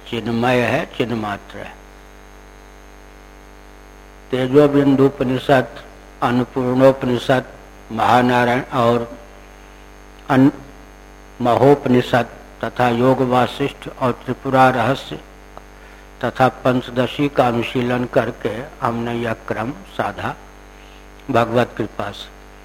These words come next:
जगत चिदाश्रित है, पहले इतनी जानकारी होनी चाहिए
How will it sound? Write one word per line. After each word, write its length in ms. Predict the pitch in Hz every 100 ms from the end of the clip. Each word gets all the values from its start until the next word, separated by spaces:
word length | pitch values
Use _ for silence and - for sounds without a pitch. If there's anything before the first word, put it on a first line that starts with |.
| - - - 113
जगत 460 | 117 113 131 131 -
चिदाश्रित 720 | 117 117 117 - 123 131 143
है, 220 | 113 147 - - - - - - - - -
पहले 280 | 101 113 123
इतनी 480 | 127 113 120 127 123
जानकारी 720 | 117 117 113 127 113 120 123
होनी 340 | 104 110 123
चाहिए 480 | - 120 101 131